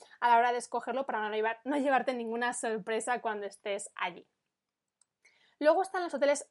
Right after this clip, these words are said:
que yo digo, "Guau". Si te decantas por una estancia especial, en Islandia encontrarás establecimientos increíbles de diseño nórdico en lugares alucinantes y con todo tipo de lujos y comodidades.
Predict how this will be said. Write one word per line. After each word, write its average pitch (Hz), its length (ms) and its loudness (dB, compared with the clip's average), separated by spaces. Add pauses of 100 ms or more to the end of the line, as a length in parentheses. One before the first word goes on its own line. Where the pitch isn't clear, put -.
que 240 100 -4
yo 233 100 2
digo, 240 380 0
"Guau". 226 500 4 (440)
Si - 120 -16
te 285 80 2
decantas 285 480 0
por 311 120 -2
una 302 140 -2
estancia 277 540 -6
especial, 240 880 -2
en 254 160 -4
Islandia 247 320 -4
encontrarás 254 500 -4
establecimientos 240 800 -6
increíbles 254 800 0
de 269 80 -2
diseño 233 580 -6
nórdico 247 640 -4
en 262 80 -6
lugares 226 400 -4
alucinantes 247 1000 -4 (400)
y 277 140 -6
con 254 300 -2
todo 269 240 2
tipo 285 240 -2
de 247 100 0
lujos 294 380 -4
y 247 120 -12
comodidades. 202 760 -4